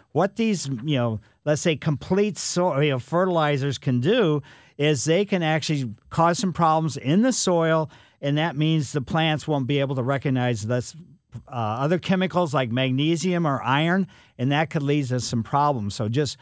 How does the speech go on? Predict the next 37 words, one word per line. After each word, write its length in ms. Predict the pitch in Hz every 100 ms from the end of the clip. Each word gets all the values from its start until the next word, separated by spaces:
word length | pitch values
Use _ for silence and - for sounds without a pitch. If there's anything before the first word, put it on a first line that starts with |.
| _ _ _ _
get 160 | 180
a 120 | 262 220
soil 380 | - 180 214 196
test 340 | 165 139 -
done. 200 | 127 120
This 220 | 147 185
is 60 | 220
the 100 | 226
time 300 | - 190 175
of 60 | 160
year 200 | 151 143
to 100 | 120
do 260 | 127 170
it, 100 | 202 - - _ _
and, 500 | 123 127 131 131 127
uh, 100 | 127
find 300 | - 156 190
out 120 | 196
what's 160 | 175 165
going 260 | 170 151 151
on 180 | 160
before 460 | 131 117 - 135 131
you 480 | 123 123 127 139 135 - _
spend 440 | - - 156 135 135
any 260 | 139 160
money 280 | 156 147 147
on 340 | 117 120 117 104
just 220 | 127 123
fertilizers. 1000 | - - 131 127 110 98 90 92 76 - _ _ _ -
Let's 140 | 120
go 140 | - 127
now 300 | 139 170 180
to 240 | - 160
Carol's 360 | 135 220 254 190
yard. 240 | 139 117
Hi, 160 | 107 185
Carol. 380 | - 165 165